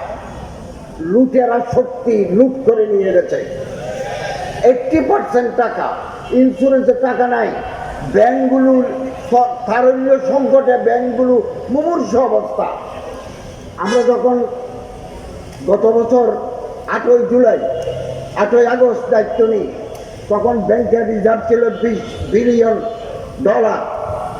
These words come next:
এই এক বছরের ভিতরে আমরা একত্রিশ বিলিয়ন ডলার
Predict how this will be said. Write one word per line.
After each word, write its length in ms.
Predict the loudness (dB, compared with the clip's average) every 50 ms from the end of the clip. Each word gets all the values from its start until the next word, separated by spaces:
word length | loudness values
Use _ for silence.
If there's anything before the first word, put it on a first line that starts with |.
| -12 -12 -12 -4 2
এই 180 | 6 6 6 6
এক 220 | 6 2 0 2
বছরের 480 | 2 2 4 4 4 6 6 4 4 2
ভিতরে 480 | 0 0 2 2 4 2 2 0 -2 -6 -8 -10 -10 -6 -4
আমরা 340 | -2 0 2 2 0 0 -2 -6 -6 -2
একত্রিশ 600 | -2 -2 -2 -2 -2 0 2 2 4 2 2 2
বিলিয়ন 580 | 2 2 2 4 4 4 4 4 2 -2 -4
ডলার 420 | 0 2 2 4 4 4 2 2